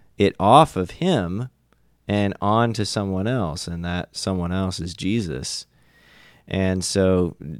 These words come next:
just the whole question of faith, when we're talking about faith, um, Hebrews eleven defines it for us. "Now faith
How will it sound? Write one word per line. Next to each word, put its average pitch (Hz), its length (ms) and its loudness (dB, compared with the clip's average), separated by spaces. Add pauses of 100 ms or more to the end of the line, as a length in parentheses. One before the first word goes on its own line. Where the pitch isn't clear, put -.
just 107 240 -2
the 98 80 0
whole 98 120 2
question 95 460 2
of 82 160 -2
faith, 87 680 0
when 85 120 -6
we're 85 80 -4
talking 90 260 0
about 82 300 -4
faith, 80 640 0 (500)
um, 85 420 -6
Hebrews 92 460 0
eleven 87 420 0
defines 92 520 0
it - 140 -4
for 78 320 -6
us. 76 420 -6 (340)
"Now 92 220 2
faith 113 560 2